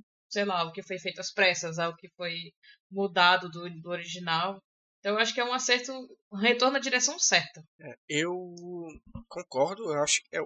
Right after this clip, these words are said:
Speaker 2: o jogo em si, ele, ele é mais uma celebração, né? Então vamos celebrar aqui os, o nosso, os nossos fãs originais do jogo de oit-, noventa e seis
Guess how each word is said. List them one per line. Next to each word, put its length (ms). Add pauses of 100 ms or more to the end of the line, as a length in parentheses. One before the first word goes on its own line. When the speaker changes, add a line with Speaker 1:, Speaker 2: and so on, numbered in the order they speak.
(200)
Speaker 2:
o 80
jogo 280
em 40
si, 220
ele, 160 (100)
ele 220
é 100 (140)
mais 260
uma 80
celebração, 800
né? 220
Então 200
vamos 260
celebrar 360
aqui 180
os, 240
o 80
nosso, 280 (200)
os 160
nossos 340
fãs 280
originais 540
do 100
jogo 240
de 160
oit-, 120 (280)
noventa 340
e 40
seis 420